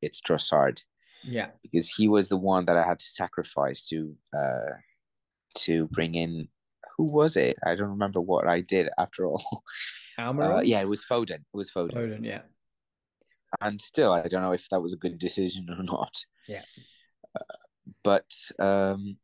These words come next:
Speaker 1: yeah, Brighton, Brighton looked really, really good.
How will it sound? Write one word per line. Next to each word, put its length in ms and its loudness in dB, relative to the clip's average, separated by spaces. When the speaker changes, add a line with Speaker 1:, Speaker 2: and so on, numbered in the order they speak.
Speaker 1:
yeah, 180 -2
Brighton, 540 2
Brighton 320 -4
looked 300 -12
really, 500 2
really 160 -4
good. 260 0